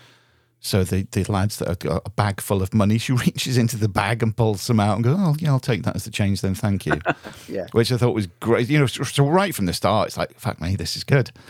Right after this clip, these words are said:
Speaker 1: Um, and the, you know, the lads are going, "What are you, what are you doing?" It ends in a fight, and then you see,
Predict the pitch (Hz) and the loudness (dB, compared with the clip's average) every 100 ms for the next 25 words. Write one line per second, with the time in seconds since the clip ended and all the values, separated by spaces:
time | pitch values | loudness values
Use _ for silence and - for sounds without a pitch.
0 | - - - 104 101 101 - 117 104 - | -20 -8 0 4 4 2 2 2 2 0
1 | - 101 101 90 98 101 - 98 87 95 | 2 2 4 2 2 0 -2 -2 0 0
2 | 135 - 185 147 160 165 147 175 175 175 | 0 -2 -2 -2 -2 -2 -2 0 2 2
3 | 160 90 - 117 120 120 - 101 101 - | 0 -2 -2 2 4 2 2 0 0 -2
4 | 78 98 95 104 101 104 92 - 98 82 | 0 0 0 2 2 2 0 0 0 0